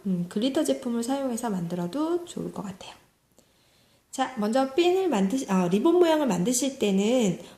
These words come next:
어, 기본적으로 처음 시작은 이렇게, 어, 바늘만 가지고 세-, 시작하실 수 있고요. 네 개, 이렇게 네 번 감아서 이렇게 모양 만들어주시고, 여기에,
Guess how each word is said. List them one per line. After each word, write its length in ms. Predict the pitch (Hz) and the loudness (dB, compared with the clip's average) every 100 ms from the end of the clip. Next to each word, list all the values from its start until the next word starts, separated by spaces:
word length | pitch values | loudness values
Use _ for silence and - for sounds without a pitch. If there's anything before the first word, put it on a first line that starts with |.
| _ | _
어, 300 | - 170 175 | -12 -10 -8
기본적으로 1040 | 180 190 240 220 208 226 320 370 415 - - _ | -8 -4 -2 0 -2 0 2 2 0 -8 -20 _
처음 260 | - 311 302 | -10 -8 -6
시작은 720 | 330 320 277 302 349 415 - - _ - | -4 -2 0 2 2 0 -6 -20 _ -16
이렇게, 760 | 175 - - 170 185 269 311 - - _ | -16 -16 -14 -8 -2 -2 -4 -10 -20 _
어, 120 | - 175 | -20 -12
바늘만 500 | - 190 302 339 330 | -2 2 4 2 2
가지고 340 | 247 226 220 | -2 -2 -6
세-, 200 | 220 269 | -4 -4
시작하실 560 | - - 330 330 302 269 | -6 -4 -6 -4 -4 -4
수 160 | 269 170 | -8 -10
있고요. 680 | - 151 165 233 311 349 - _ _ _ _ - | -12 -10 -6 -2 -2 -6 -12 _ _ _ _ -12
네 280 | 175 175 | -4 -4
개, 220 | 175 165 151 _ - | -4 -10 -12 _ -16
이렇게 340 | 165 - 175 | -16 -14 -12
네 220 | 175 165 | -8 -8
번 320 | 175 226 285 285 | -4 -2 -4 -6
감아서 720 | 170 160 170 262 285 302 - - _ _ | -8 -8 -6 -2 0 0 -4 -20 _ _
이렇게 220 | - 196 | -14 -8
모양 260 | 175 175 180 | -4 -2 -2
만들어주시고, 1000 | 151 175 196 190 170 - - 269 214 - - _ - | -4 -2 -2 -2 -8 -8 2 2 2 -4 -16 _ -20
여기에, 680 | - 196 190 240 302 339 - | -8 -4 0 2 2 0 -6